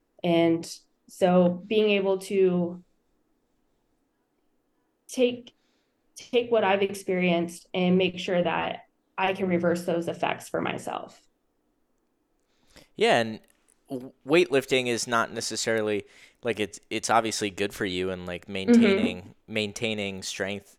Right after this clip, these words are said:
Speaker 2: and muscle mass as you get older is obviously super important, but if you just do weightlifting specifically,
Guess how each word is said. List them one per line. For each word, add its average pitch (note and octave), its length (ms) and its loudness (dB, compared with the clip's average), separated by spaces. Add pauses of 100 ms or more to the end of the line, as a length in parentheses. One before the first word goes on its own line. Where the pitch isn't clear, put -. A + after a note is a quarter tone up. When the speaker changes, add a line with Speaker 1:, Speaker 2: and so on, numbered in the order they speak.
(120)
Speaker 2:
and F2+ 460 -10 (640)
muscle C3+ 320 0
mass A#2+ 360 2
as A2 160 0
you A2 80 -6
get G#2 140 0
older A#2+ 340 4
is G2+ 320 -4
obviously A#2+ 460 0
super - 240 -8
important, G2+ 420 -4
but G2 260 -2 (380)
if A2 220 -8
you D#3 80 -8
just E3+ 240 -4
do C#3 120 0
weightlifting A2 560 0
specifically, G#2 840 -6